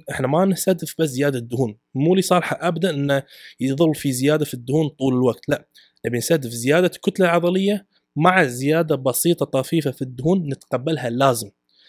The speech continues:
لأن بعض الناس يصير فيهم: "أنا نحيف، حاب أزيد وزني بس عضلات"، وهذا شبه مستحيل، في عالم الأحلام يصير فقط. ليش يصير الشيء هذا؟ لأن أنت ما تقدر تخلي البناء العضلي بنسب وايد عالية،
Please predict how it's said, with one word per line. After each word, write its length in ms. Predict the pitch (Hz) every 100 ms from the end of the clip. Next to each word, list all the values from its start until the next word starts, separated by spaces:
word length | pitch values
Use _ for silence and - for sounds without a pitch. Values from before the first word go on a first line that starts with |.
| _
لأن 140 | 127 127
بعض 160 | 160
الناس 240 | 190 202 180
يصير 140 | 180
فيهم: 300 | 151 175 175 - 151
"أنا 200 | 151 131
نحيف، 400 | 127 175 202 -
حاب 260 | - 143
أزيد 240 | 135 139 135
وزني 280 | 170 160 139
بس 240 | 156 -
عضلات"، 360 | 127 120 110 123
وهذا 320 | 151 165 180 - _ _ _
شبه 200 | - 165
مستحيل، 440 | 151 - 131 120 -
في 80 | -
عالم 260 | 127 147 135
الأحلام 400 | 127 - 151 139
يصير 220 | - 139
فقط. 380 | - 113 104 - _ - - _
ليش 200 | 160 185
يصير 200 | 175 196
الشيء 260 | 165 - 143
هذا؟ 180 | 123 127 - - -
لأن 180 | 117 123
أنت 440 | 180 208 190 196 - 127 143
ما 140 | 185
تقدر 420 | - 196 160 185
تخلي 420 | 190 - - 170
البناء 320 | 160 131 147 139
العضلي 260 | 156 143
بنسب 440 | 123 156 - 123 131
وايد 320 | 151 175 143
عالية، 440 | 135 135 156 202